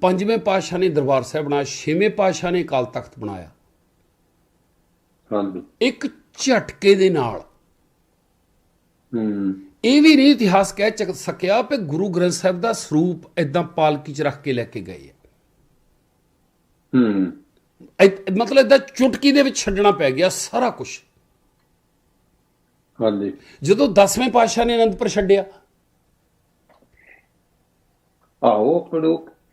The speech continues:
Speaker 2: ਸਾਰਾ ਕੁਛ ਛੱਡਿਆ ਹੀ ਆ।
Speaker 1: ਹੁਣ ਤੁਸੀਂ, ਤੁਸੀਂ ਸੋਚ ਕੇ ਦੇਖੋ ਵੀ ਤੁਹਾਡੇ ਘਰ ਦੇ ਬਾਹਰ ਵੀਹ ਪੱਚੀ ਬੰਦੇ ਘਾਤ ਲਾ ਕੇ ਬੈਠੇ ਆ।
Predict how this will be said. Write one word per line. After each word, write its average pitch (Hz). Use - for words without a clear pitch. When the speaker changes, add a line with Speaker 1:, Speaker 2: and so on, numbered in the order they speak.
Speaker 2:
ਸਾਰਾ 147
ਕੁਛ 160
ਛੱਡਿਆ 131
ਹੀ 160
ਆ। 175
Speaker 1:
ਹੁਣ 277
ਤੁਸੀਂ, 285
ਤੁਸੀਂ 277
ਸੋਚ 240
ਕੇ 226
ਦੇਖੋ 175
ਵੀ 220
ਤੁਹਾਡੇ 190
ਘਰ 190
ਦੇ 117
ਬਾਹਰ 165
ਵੀਹ 180
ਪੱਚੀ -
ਬੰਦੇ 160
ਘਾਤ 175
ਲਾ 143
ਕੇ 165
ਬੈਠੇ 151
ਆ। -